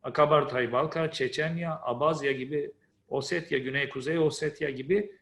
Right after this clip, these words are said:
problemli alanlar oluştu ve burada özellikle ilk doksan birden doksan altı yılına kadar da büyük bir iç savaş başladı. Hatırla-, siz de hatırlarsınız o dönemde.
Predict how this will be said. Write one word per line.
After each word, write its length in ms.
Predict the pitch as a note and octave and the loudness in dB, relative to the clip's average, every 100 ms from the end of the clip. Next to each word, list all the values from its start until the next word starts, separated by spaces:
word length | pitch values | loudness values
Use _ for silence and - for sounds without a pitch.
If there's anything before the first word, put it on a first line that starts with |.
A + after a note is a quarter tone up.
| _ - | _ 0
problemli 440 | G3 D3+ B2 C3 | 2 4 2 2
alanlar 380 | D3 B2 A#2+ A2+ | 4 4 2 0
oluştu 420 | G2 G2 - F#3 | -2 -6 -6 0
ve 160 | F3+ D#3 | 0 2
burada 440 | C#3+ C3+ F3 - - _ - | 0 0 -2 -6 -18 _ -4
özellikle 640 | D3 D#3+ D3+ D3+ - C#3 | 0 2 0 -2 0 0
ilk 440 | E3+ E3 - C#3 C3+ | 0 -4 -4 -4 2
doksan 480 | C#3 C#3 D#3+ D#3+ | 2 2 0 2
birden 440 | D3+ C3 D#3 F#3+ F#3+ _ _ - | 2 0 0 -2 -6 _ _ -2
doksan 320 | C#3+ C#3 D#3 | -2 0 0
altı 280 | D#3 D3+ F3+ | 0 0 -2
yılına 320 | D3 B2 A2+ | -2 -2 -6
kadar 300 | A#2+ A#2+ D3+ | -6 -8 -4
da 160 | E3 C3+ | -4 0
büyük 320 | D#3 F3+ - | 2 2 0
bir 260 | E3+ E3 | -2 0
iç 140 | D#3+ D#3 | -4 -2
savaş 440 | - A#2 A2+ - | 0 2 0 -2
başladı. 340 | G2 - G#2 F#2+ | -8 -10 -12 -6
Hatırla-, 360 | B2 - C3+ - | -6 -4 -10 -10
siz 220 | - B2 | -12 -4
de 60 | |
hatırlarsınız 680 | A#2 G#2 A2+ B2 A2+ - G2+ | -4 -4 -8 -8 -8 -10 -16
o 180 | G2+ G2+ | -12 -12
dönemde. 340 | F#2+ F2+ F2 | -12 -20 -20